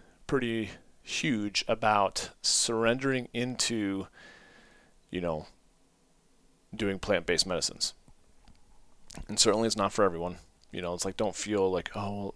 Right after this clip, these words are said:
well, that's not for me, so I guess, you know, I'll never." No, there, there is a path for you to, to, to find healing and to move beyond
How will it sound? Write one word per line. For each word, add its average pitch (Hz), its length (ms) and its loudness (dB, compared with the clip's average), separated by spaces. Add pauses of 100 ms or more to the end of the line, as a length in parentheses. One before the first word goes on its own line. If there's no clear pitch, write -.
(120)
well, 95 160 -16
that's 101 220 -4
not 110 140 0
for - 100 -8
me, 101 280 -6
so - 160 4
I 101 60 -2
guess, - 320 4 (200)
you 78 80 -10
know, 151 160 -8 (160)
I'll 107 80 -2
never." 98 440 -2 (480)
No, 98 240 2
there, 113 220 4
there 123 180 4
is 131 120 2
a 127 40 0
path 107 380 0
for - 100 -6
you 104 200 -4
to, 104 180 -2 (160)
to, 113 140 -2 (420)
to - 100 -6
find 113 560 2 (280)
healing 101 640 0 (760)
and 110 160 0
to 113 60 -2
move 110 320 2
beyond 104 640 2